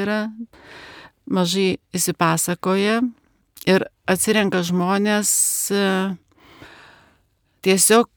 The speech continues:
kur su ja bendrauja, ją supranta, nes ji yra jautri ir, nu, tas bendravimas, jinai savo amžiaus vaik-, amžiaus, e, tų vaikų, jinai gal ne,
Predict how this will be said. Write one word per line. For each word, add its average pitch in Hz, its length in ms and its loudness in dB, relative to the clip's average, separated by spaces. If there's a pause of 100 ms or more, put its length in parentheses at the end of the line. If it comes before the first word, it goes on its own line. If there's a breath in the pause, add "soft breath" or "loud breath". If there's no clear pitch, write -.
(200)
kur 226 200 4
su - 180 -2
ja 208 200 0
bendrauja, 196 800 0 (360)
ją 208 200 4
supranta, 208 800 -2 (220)
nes 185 280 2
ji 214 240 0 (460)
yra 226 240 6
jautri 196 840 2
ir, 196 380 -2 (540 soft breath)
nu, 214 180 2
tas 214 220 4
bendravimas, 214 540 2
jinai 208 160 2
savo 190 560 2
amžiaus 190 560 0
vaik-, 180 280 -2 (640 loud breath)
amžiaus, 190 580 0
e, 180 160 2
tų 180 240 -2
vaikų, 190 440 2
jinai 202 240 2
gal 190 260 2
ne, 190 160 0